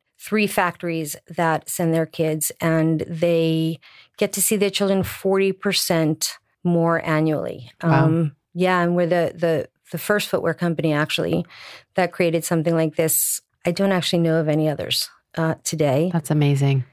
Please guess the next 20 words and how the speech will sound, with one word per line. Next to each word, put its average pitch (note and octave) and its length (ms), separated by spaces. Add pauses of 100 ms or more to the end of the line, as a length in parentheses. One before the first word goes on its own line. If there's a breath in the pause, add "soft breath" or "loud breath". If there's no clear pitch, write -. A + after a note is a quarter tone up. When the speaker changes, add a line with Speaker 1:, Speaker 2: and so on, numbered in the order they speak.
Speaker 1:
And G#3+ 240
what's A3 200
so D#4 240
fascinating, A3+ 720 (160)
uh, - 280 (200)
about B3+ 400
this F#3+ 280
is F#3+ 380
one A3+ 360
of E4+ 60
the C#4+ 80
questions G3+ 440
that F#3+ 80
I F3 220 (280)
used G3 320
to - 200
ask G3 200
myself E3+ 460
when F3 240
I'm E3+ 460